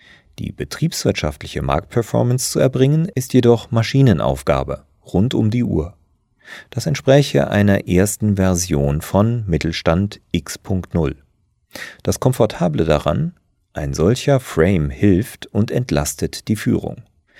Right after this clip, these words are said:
Er gäbe ihr von der Hinterbühne aus einen ersten Ansatzpunkt für ein neues Führungsleitbild.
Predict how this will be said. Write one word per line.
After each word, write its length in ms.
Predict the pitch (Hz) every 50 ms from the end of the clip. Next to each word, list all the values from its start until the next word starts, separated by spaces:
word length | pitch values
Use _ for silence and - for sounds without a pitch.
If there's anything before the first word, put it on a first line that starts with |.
| - - - - _
Er 140 | - 95 90
gäbe 260 | 101 104 123 131 139
ihr 220 | 123 117 117 104 98
von 220 | - - 82 78
der 120 | 76 73
Hinterbühne 640 | 73 104 151 165 - 123 92 - 82 76 73 76 - -
aus 380 | 98 120 160 165 - - - - -
einen 320 | - 123 123 127 120 - -
ersten 420 | - 87 80 78 - - - -
Ansatzpunkt 840 | 95 - 90 82 82 73 69 - - - - 85 85 90 101 104 -
für 320 | - - - 92 85 55
ein 220 | 60 76 73 71 69
neues 420 | 67 67 69 73 78 - - -
Führungsleitbild. 1200 | - - - - 131 123 - 78 76 - - - 67 69 67 - _ - - - - - -